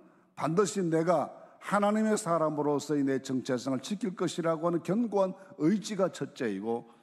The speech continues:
둘째는 하나님께서 도우실 줄 믿는 신앙이 거기에 보태져야 합니다. 의지는 있으나 신앙이 없을 때 실패합니다.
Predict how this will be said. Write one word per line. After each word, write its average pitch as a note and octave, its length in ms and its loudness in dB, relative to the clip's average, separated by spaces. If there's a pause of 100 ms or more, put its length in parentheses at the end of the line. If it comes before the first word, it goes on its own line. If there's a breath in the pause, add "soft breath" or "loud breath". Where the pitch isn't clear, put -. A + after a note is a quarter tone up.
(120)
둘째는 C#3+ 420 0 (240 loud breath)
하나님께서 F#3 1000 0
도우실 D3+ 480 -2
줄 D3 140 0
믿는 B2+ 460 2 (120)
신앙이 D3+ 560 2
거기에 A2 440 0 (240 loud breath)
보태져야 G#2+ 560 -4
합니다. F2 380 -14 (1160 soft breath)
의지는 A#3 640 4
있으나 E3 440 2
신앙이 G#3 520 0
없을 F3 320 0
때 E3 140 2
실패합니다. G2 840 -4